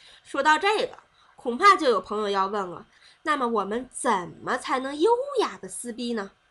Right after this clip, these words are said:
其实现在网上的这个撕逼大战总结起来很简单，那就是不能给敌人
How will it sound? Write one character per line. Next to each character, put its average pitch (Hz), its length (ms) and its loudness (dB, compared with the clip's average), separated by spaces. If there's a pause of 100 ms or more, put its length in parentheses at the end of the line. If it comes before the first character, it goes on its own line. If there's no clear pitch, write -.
(440)
其 403 240 0
实 415 120 2
现 427 300 0
在 349 240 4
网 233 320 0
上 226 160 -2
的 233 140 0
这 240 160 2
个 196 160 -6
撕 320 260 -10
逼 330 140 -4
大 320 160 4
战 285 280 2 (140)
总 175 220 -8
结 202 160 -2
起 226 200 -8
来 156 280 -2
很 220 320 -6
简 202 200 -6
单， 165 240 -4 (360)
那 320 280 2
就 247 140 -2
是 233 160 -6
不 302 360 -6
能 240 200 0
给 170 220 -4 (100)
敌 254 160 -6
人 285 240 2